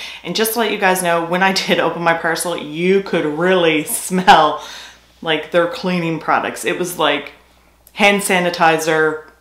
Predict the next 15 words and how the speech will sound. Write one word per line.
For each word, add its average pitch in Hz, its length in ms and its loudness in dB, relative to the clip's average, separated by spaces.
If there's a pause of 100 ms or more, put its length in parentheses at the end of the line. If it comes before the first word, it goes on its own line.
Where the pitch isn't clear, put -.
(120)
a - 60 -6
thousand 180 640 6
percent 170 480 -4
stronger 165 760 0
<laughs> - 40 -6
than 220 200 4
what 180 220 4
it 165 60 -2
normally 170 500 0
is. 147 320 -4 (320)
So 175 220 -2
thumbs 180 360 2
up 165 160 -2
for 180 120 -6
that. 170 420 4